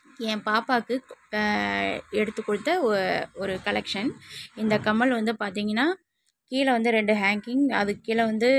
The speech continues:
ஒரு பால் வர மாதிரி இருக்கும். டிசைன் வந்து ரொம்ப சூப்பரா இருக்கும். ஏன்னா,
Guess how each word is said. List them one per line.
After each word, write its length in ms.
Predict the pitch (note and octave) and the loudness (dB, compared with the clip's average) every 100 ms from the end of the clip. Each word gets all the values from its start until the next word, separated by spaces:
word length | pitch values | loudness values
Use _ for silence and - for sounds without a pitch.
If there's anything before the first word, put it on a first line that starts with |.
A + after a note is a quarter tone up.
| A#3 G3 | 4 2
ஒரு 160 | G3 F#3 | 0 0
பால் 280 | G3 A3+ | 0 2
வர 180 | B3 G#3+ | 4 4
மாதிரி 200 | G#3 G#3+ A3 | 2 0 0
இருக்கும். 380 | - G#3+ A#3+ D4+ - - _ | -2 -4 -4 -4 -8 -20 _
டிசைன் 360 | G#3 G#3 B3 B3 | -6 -4 -2 -2
வந்து 160 | G#3+ | -2
ரொம்ப 260 | G#3+ G#3+ A3+ | -2 -2 -4
சூப்பரா 420 | A3+ G#3+ G#3+ G#3+ | -6 -8 -6 -4
இருக்கும். 320 | G#3 G3+ B3 C#4+ - - - | -4 -6 -8 -8 -14 -20 -8
ஏன்னா, 300 | G3+ G#3+ A#3 | -2 0 0